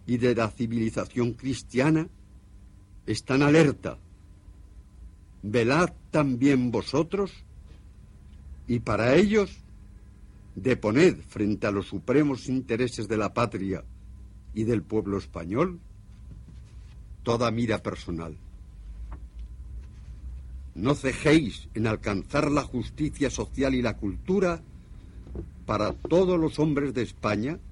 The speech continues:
y haced de ello vuestro primordial objetivo. Mantened la unidad de las tierras de España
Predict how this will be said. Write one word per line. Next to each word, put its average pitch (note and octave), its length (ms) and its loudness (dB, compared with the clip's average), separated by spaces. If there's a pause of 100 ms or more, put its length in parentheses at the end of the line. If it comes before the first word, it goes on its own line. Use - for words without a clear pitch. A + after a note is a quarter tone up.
(720)
y G#2 120 0
haced C#3+ 320 2
de A#2 280 4
ello D#3+ 240 6
vuestro A#2 400 -4
primordial G2+ 520 -2
objetivo. - 520 -6 (2250)
Mantened A#2 800 2
la A#2 160 2
unidad A#2+ 420 0
de A#2+ 80 -2
las G#2 220 -2
tierras A2 460 -2
de G2 100 -4
España D#3+ 560 -2